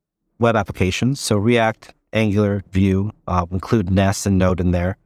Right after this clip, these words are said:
That's gonna be one major thing. Um, another part that we're seeing, and I've s-, seen this on a few calls this week, you have all these different devices, whether they're, they're O T T, smart apps, uh, smart T V apps,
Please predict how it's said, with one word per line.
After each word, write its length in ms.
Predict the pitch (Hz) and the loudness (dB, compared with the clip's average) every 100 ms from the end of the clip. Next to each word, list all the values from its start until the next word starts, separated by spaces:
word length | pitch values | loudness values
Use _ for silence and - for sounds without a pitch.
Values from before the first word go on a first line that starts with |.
| _ _ _ | _ _ _
That's 340 | - 117 - - | 0 0 0 -8
gonna 260 | - 104 | -2 0
be 240 | 101 101 101 82 _ | 2 2 2 -2 _
one 260 | 95 101 98 | 0 2 4
major 300 | 95 92 87 | 2 0 -2
thing. 420 | - 52 - - - | -4 -8 -8 -14 -8
Um, 240 | 98 90 | -4 -2
another 260 | 101 151 185 | 0 2 0
part 220 | - 101 | -2 0
that 120 | 98 | 0
we're 120 | 92 | -2
seeing, 520 | 95 - 95 90 87 - _ _ _ - | -4 -2 -4 -4 -6 -10 _ _ _ -4
and 120 | 95 | -2
I've 140 | 98 - | -2 -4
s-, 180 | - - | -16 -18
seen 280 | - - 127 | -10 0 0
this 100 | 110 | 0
on 80 | 104 | -2
a 40 | |
few 200 | - 117 | 0 -2
calls 360 | - 110 104 95 | 2 2 2 0
this 220 | 92 - | -6 -4
week, 340 | 98 87 - _ _ _ _ _ 120 | -4 -4 -8 _ _ _ _ _ -2
you 100 | 127 | 2
have 200 | 147 127 | 0 0
all 200 | 127 139 | 0 0
these 140 | 139 | 0
different 260 | - 120 107 | -2 -2 -2
devices, 460 | 98 101 101 101 90 | 0 2 0 -2 -2
whether 280 | 95 95 | 0 0
they're, 360 | 95 98 95 87 | 0 -2 -2 -4
they're 320 | 85 92 92 - | -2 -2 -2 0
O 120 | 113 | 0
T 120 | 110 | -2
T, 300 | 101 110 107 | -4 -2 0
smart 320 | - 107 104 | 0 0 2
apps, 400 | 104 101 - - - _ - | 0 -4 -6 -14 -16 _ -2
uh, 140 | 107 | 0
smart 300 | 107 - 117 | 0 0 -2
T 160 | - 107 | 0 0
V 120 | 104 | 2
apps, 440 | 104 101 - - | 2 0 -2 -14